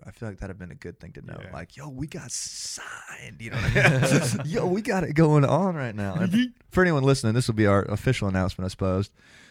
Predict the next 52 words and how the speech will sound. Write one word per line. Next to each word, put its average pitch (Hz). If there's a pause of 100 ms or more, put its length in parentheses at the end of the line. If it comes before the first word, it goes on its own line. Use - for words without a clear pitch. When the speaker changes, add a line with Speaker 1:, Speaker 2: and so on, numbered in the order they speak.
(160)
Speaker 1:
But, 98
uh, 92
we 98
have 92
officially 95 (220)
gotten 98
on 95
board, 101
and 92
we're 92
official, 95
cl-, - (360)
I 98
almost 98
said 95
clear, 95 (280)
uh, 92 (120)
Crescent -
Moon 120
<laughs> -
Entertainment 117
artists, 113 (500)
uh, 98
with 98
Chip -
Staley 107
will 98
be 92
representing 92
us, 87
which 92
is 87
really 87
cool. 90
He's 90
doing 90
all 87
our 90
Greek 90
bookings, 92
and 87
I'm 90
gonna 92 (480)
handle 95
all 92
the 90
public -
stuff, -
which -
is 87
awesome. 92
Yeah, 101